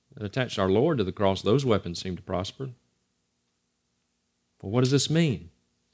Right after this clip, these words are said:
Well, think of it this way. It's kind of like the atonement.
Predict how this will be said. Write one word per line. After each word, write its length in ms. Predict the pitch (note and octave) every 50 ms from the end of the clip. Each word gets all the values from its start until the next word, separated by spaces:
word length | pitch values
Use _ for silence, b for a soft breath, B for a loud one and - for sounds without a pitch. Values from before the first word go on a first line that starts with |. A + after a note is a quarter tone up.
| _ _ _ _ _ -
Well, 320 | G#2+ A#2 C3 D3 D3+ - - _ _ _ _ _ _ _ _ _ _ _ _
think 180 | D3 E3+ F3+
of 120 | G#3 G3 G3+
it 80 | F#3
this 180 | - F3+ - -
way. 200 | A#2+ G2+ F#2+ F2
It's 120 | - -
kind 200 | - - D3+ F3+
of 80 | F#3 F3
like 200 | F3 F3+ F3 -
the 120 | F3+ F3
atonement. 540 | D3+ - - E3+ D#3+ C3 F2 - - - -